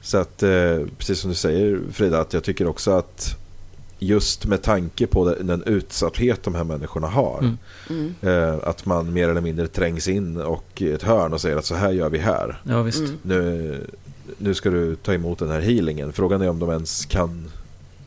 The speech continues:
Speaker 1: alltså, att de känner sig fria i det avseendet, att de kan tacka nej överhuvudtaget.
Speaker 2: Nej, vi borde
Speaker 3: Nej.
Speaker 2: helt klart se, se till att, att värna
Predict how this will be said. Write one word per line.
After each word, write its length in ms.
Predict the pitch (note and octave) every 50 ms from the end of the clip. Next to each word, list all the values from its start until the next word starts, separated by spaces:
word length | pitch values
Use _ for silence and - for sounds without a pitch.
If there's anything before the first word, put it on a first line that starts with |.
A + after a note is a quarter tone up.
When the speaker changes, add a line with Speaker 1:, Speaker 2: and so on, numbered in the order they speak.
| -
Speaker 1:
alltså, 280 | - F2 E2+ - F2 D#2 D2+ -
att 180 | - F2 E2 -
de 120 | G2+ F2+ E2+
känner 400 | - - G2 F2 F2 F#2+ F#2 F2+
sig 340 | - - F#2+ F2 E2 E2 F2 F2 E2+ - -
fria 540 | - - - - G#2 G2+ E2+ E2+ F#2 G2+ G#2
i 40 | G2
det 160 | F#2 E2+ E2+
avseendet, 520 | E2+ D#2 D#2 - D2+ C2 D2 D2+ - D2 E2
att 80 | -
de 80 | E2+ F2
kan 220 | - G2+ F2+ D#2+ - - - E2 F#2+
tacka 220 | - G2 F2+ -
nej 280 | G2+ G#2+ G2 D2 - G1+
överhuvudtaget. 520 | - - D#2 C#2+ C#2+ - C2+ - - - - - - - - -
Speaker 2:
Nej, 140 | - B2+ - -
vi 80 | C3
borde 260 | B2 C#3 C#3 B2+ -
Speaker 3:
Nej. 320 | - G3 G3+ G#3 - - C3+
Speaker 2:
helt 260 | C3 D3 C#3 A#2+ -
klart 240 | - A2+ G#2+ - -
se, 260 | - A2+ G#2 - C#3
se 120 | - -
till 200 | A2 - G#2 G2+
att, 280 | G2 G2 A2+ A#2+ B2 C#3+
att 100 | A2+ G2
värna 520 | A2 A2 G2+ G2 F#2+ G2 G#2 A#2 B2 B2+